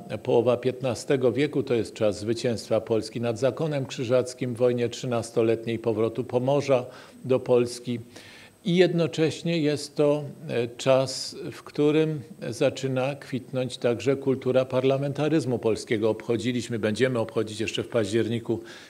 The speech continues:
pięćset pięćdziesięciolecie Sejmu Dwuizbowego. E, a więc owszem, obywatele się spotykają, nie, nie żyją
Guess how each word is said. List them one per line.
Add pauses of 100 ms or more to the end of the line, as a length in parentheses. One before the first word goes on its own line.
pięćset
pięćdziesięciolecie (400)
Sejmu
Dwuizbowego. (600)
E, (380)
a
więc
owszem,
obywatele
się
spotykają, (180)
nie,
nie
żyją